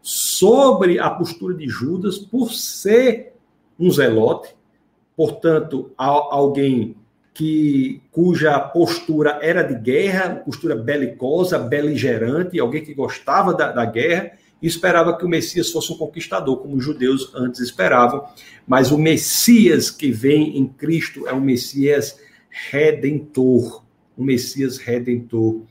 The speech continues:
Diferente, antes a aliança se dava pela circuncisão e depois a aliança se dá pelo coração sincero.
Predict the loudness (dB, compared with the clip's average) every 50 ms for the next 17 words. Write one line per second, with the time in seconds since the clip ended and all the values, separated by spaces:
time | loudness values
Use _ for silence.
0 | _ _ _ _ _ _ _ _ _ -4 -4 0 0 0 2 2 2 0 0 0
1 | 0 0 0 2 2 2 2 2 2 2 0 0 0 -2 -4 -4 -2 0 0 2
2 | 2 2 2 2 0 -2 -2 -2 -4 -6 -8 -8 -4 -2 0 2 2 0 0 -2
3 | -6 -6 -12 _ _ _ _ _ -4 -2 -2 -2 -2 -4 -4 -4 -4 -10 -12 -12
4 | -10 -8 -6 -6 -4 -2 0 0 2 2 2 0 -2 -4 -10 _ _ _ _ -8
5 | -2 0 0 0 0 -2 2 4 4 6 6 4 4 4 2 2 2 2 2 0
6 | 0 -2 -6 -8 -10 -4 -2 0 0 0 0 0 0 0 0 0 0 2 2 2
7 | 2 0 -2 -2 0 0 2 0 0 -4 -10 _ -20 -20 -20 -20 _ _ -12 -8
8 | -2 4 4 4 4 4 0 0 0 2 2 2 0 -2 -6